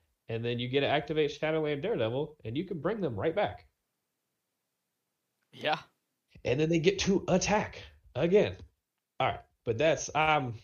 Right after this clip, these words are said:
Speaker 1: super high on them. I think it's great. Um, they don't contest secure objectives, but you know what they do de-, to contest? They contest extract objectives, which is a thing that we have is a secure extract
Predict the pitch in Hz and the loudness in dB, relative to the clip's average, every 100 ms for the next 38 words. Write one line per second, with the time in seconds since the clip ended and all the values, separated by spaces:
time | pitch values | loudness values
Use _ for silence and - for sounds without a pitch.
0 | - - 254 180 151 131 113 98 92 92 | -14 -4 2 4 4 4 4 0 -4 -6
1 | 120 131 147 143 127 110 - 131 131 120 | -4 -2 0 -2 -2 -6 -4 0 0 0
2 | - - 117 110 110 135 175 185 175 170 | -4 -6 -4 -4 -4 2 4 4 0 4
3 | 165 160 143 - 151 131 131 127 127 123 | 4 4 -2 2 4 4 0 -2 0 -2
4 | 120 120 110 123 123 117 113 147 165 196 | -2 -2 -4 -2 -2 -2 0 2 2 2
5 | 202 190 - - 190 214 214 240 - 135 | 0 -4 -16 -6 -2 0 0 -2 -4 -4
6 | 160 170 180 196 - - - - _ _ | -6 -2 0 0 -2 -10 -16 -20 _ _
7 | _ - 151 - 95 92 - 85 87 82 | _ -6 -6 -6 -8 -8 -10 -12 -10 -10
8 | 78 80 90 - - _ _ _ _ - | -10 -8 -10 -14 -18 _ _ _ _ -16
9 | 98 95 - - 98 92 92 92 - - | -12 -10 -12 -12 -10 -10 -10 -12 -14 -20
10 | - _ _ _ _ _ - - 101 98 | -20 _ _ _ _ _ -20 -16 -16 -10
11 | 104 104 104 104 101 82 82 87 - - | -8 -6 -6 -6 -8 -8 -10 -10 -12 -10
12 | 101 95 98 98 - - 95 76 67 - | -10 -10 -12 -16 -18 -10 -10 -10 -14 -16
13 | - - _ | -18 -18 _